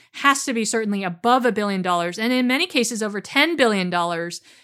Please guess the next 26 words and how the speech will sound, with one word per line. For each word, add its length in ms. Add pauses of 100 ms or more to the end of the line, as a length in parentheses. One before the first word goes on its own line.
(120)
to 100
think 240
it's 160
worthwhile 540
to 100
jump 240
through 160
all 80
the 80
regulatory 640
hoops 240
to 60
go 140
public. 480 (360)
This 280
means 240
that 140
retail 360
investors 580
cannot 800 (120)
take 200
advantage 480
of 140
that 180
upside 440
growth 540